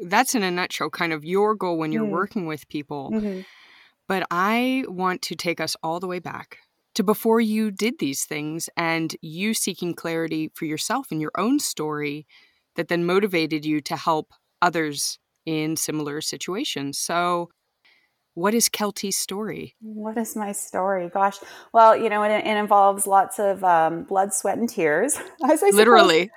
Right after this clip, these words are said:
Speaker 1: <laughs>
Speaker 2: yeah, as I suppose a lot of our stories do. Um, I was, you know, I was in the business world. I was doing sales for the better part of my career. Um, and there were aspects of that I really enjoyed. And I have to say that probably the sort of,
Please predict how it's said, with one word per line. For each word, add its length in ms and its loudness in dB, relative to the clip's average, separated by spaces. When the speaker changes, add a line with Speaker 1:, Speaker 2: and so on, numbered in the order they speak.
Speaker 1:
<laughs> 120 -2
Speaker 2:
yeah, 500 10
as 180 6
I 80 2
suppose 360 4
a 60 6
lot 220 8
of 120 0
our 100 6
stories 460 2
do. 420 2
Um, 480 4
I 280 8
was, 680 2
you 200 0
know, 60 8
I 40 6
was 120 0
in 80 2
the 80 2
business 320 0
world. 180 4
I 40 4
was 100 -2
doing 180 -4
sales 440 2
for 100 -4
the 80 0
better 220 4
part 180 0
of 80 -4
my 120 -2
career. 600 0
Um, 300 4
and 140 2
there 100 6
were 180 6
aspects 440 4
of 80 -2
that 160 6
I 60 4
really 360 2
enjoyed. 400 0
And 100 2
I 40 2
have 160 2
to 80 -2
say 300 0
that 240 2
probably 680 2
the 280 -4
sort 320 0
of, 260 2